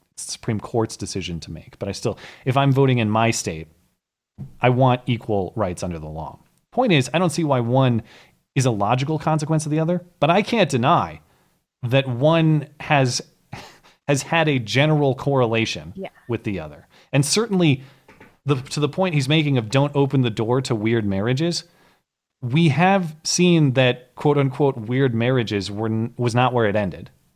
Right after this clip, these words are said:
Speaker 1: My understanding
Speaker 2: Right.
Speaker 1: at the time was gonna be like, "Well, cool, that's legal equality. Guess we move on, do something productive." No, guess we
Speaker 2: Mm.
Speaker 1: fight for even weirder things,
Speaker 2: Yeah.
Speaker 1: very weird
Speaker 2: Yeah.
Speaker 1: things.
Speaker 2: And we
Speaker 1: Mm.
Speaker 2: also have to keep in mind that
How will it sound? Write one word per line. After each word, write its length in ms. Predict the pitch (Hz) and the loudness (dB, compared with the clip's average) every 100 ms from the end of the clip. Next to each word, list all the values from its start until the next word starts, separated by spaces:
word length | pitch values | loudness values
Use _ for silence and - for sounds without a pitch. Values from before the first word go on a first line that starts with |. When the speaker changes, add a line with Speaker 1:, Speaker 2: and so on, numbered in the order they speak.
| 151 - | -12 -4
Speaker 1:
My 220 | 139 165 | 0 0
understanding 420 | 196 - 175 156 | 0 0 0 0
Speaker 2:
Right. 100 | 143 | 0
Speaker 1:
at 60 | 123 | -2
the 60 | - | 0
time 180 | 143 | 2
was 100 | 131 | 2
gonna 140 | 131 117 | 0 -2
be 80 | 110 | -2
like, 220 | 104 185 | -2 0
"Well, 280 | 220 214 - - _ - - - - | 0 0 -12 -20 _ -20 -20 -20 -4
cool, 320 | 180 214 139 | 0 2 4
that's 200 | 139 135 | 2 2
legal 300 | 151 165 165 | 0 2 2
equality. 540 | 147 160 185 151 131 | 0 0 0 2 0
Guess 300 | 131 117 123 | 0 -2 0
we 100 | 131 | 2
move 240 | 123 131 127 | 4 4 4
on, 300 | 165 135 131 | 2 2 2
do 120 | 113 | 0
something 320 | - 120 117 | -2 -2 -2
productive." 380 | 107 143 147 - | -2 -4 -4 -4
No, 360 | 110 117 82 - _ - | 0 0 0 -10 _ 0
guess 260 | 123 120 | 0 0
we 280 | 123 113 98 | -2 -2 -2
Speaker 2:
Mm. 180 | 92 95 _ | -6 -18 _
Speaker 1:
fight 360 | _ - 131 131 | _ 0 0 0
for 280 | - 113 - | -4 -4 0
even 480 | 135 131 120 107 90 _ _ _ | 0 0 0 -2 -6 _ _ _
weirder 560 | 113 101 113 143 147 143 | -10 -4 -2 0 2 0
things, 500 | 143 156 101 85 87 | 2 0 0 -2 -2
Speaker 2:
Yeah. 160 | 240 196 | -2 0
Speaker 1:
very 460 | 117 131 120 90 | 2 2 2 -2
weird 320 | 82 78 73 78 | -8 -12 -14 -10
Speaker 2:
Yeah. 80 | 90 | -8
Speaker 1:
things. 320 | 104 82 - - _ _ _ _ _ _ _ _ _ _ _ _ _ 277 | -8 -10 -14 -18 _ _ _ _ _ _ _ _ _ _ _ _ _ 0
Speaker 2:
And 120 | 302 | 4
we 80 | 339 | 4
Speaker 1:
Mm. 40 | |
Speaker 2:
also 160 | 359 359 | 4 2
have 80 | |
to 60 | 294 | 0
keep 160 | 294 254 | -4 -4
in 80 | 233 | -4
mind 180 | 214 | -4
that 160 | 185 | -6